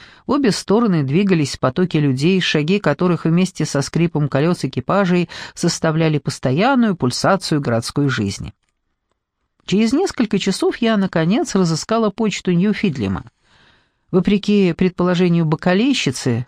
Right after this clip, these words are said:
там мне тоже не улыбнулась удача. Однако, когда я повернулась к выходу, кое-что привлекло мое внимание. На доске объявлений среди заметок о пропаже животных и сдаче комнат в наем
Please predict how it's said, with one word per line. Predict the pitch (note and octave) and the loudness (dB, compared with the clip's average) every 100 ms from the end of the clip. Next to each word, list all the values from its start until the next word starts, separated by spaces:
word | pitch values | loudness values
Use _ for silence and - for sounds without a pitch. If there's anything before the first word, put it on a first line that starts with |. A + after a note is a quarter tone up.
| _ | _
там | - C4+ | 0 2
мне | G#3 D#3 | 4 2
тоже | G#3 A3 G3+ | 0 0 2
не | E3+ F3+ | 4 4
улыбнулась | E3 C#3+ C3+ D3 E3 C#3 - | 2 2 2 2 2 0 -2
удача. | A#2+ G2 - - _ _ _ - - - - | -2 -2 -4 -12 _ _ _ -20 -20 -18 -2
Однако, | D3+ - A#3+ D4+ A#3+ | -2 2 2 2 0
когда | - F#3+ A3+ | 0 0 2
я | A3+ G3+ | 2 0
повернулась | F3+ F#3 F#3 F#3 G3 F3+ - | 0 2 2 2 2 0 -2
к | - G#3+ | -2 0
выходу, | F4 - C#3+ A#2 - _ _ - | 0 0 0 -2 -4 _ _ -4
кое-что | C4 E4 - D4 | 0 0 0 -2
привлекло | B3 A#3+ G3+ G3 A3+ | 2 2 2 0 2
мое | A3 F#3 F#3 | 2 2 2
внимание. | E3 C#3+ F2+ C#3 - _ _ _ _ _ - | 2 2 0 -4 -14 _ _ _ _ _ 0
На | G3 | 2
доске | C4+ C#4 F#4+ | 2 2 2
объявлений | C#4+ F#3 E3 F#3+ C4+ B3 | 4 2 2 2 2 0
среди | - D3 C3+ | 2 0 0
заметок | B2+ C3+ G#3 G#3+ - | 2 2 2 0 -4
о | |
пропаже | B2 A#2+ - A#2 A#2+ | -2 -2 0 0 0
животных | A2+ D3+ C4 C4 G#3 | 0 2 0 0 -2
и | C3 | 0
сдаче | C3 A#2 - | 0 -2 -4
комнат | - A3 G#3+ A#3+ A#3 | 0 2 2 2 2
в | |
наем | A#3 B3+ B3 B3 | 2 2 2 2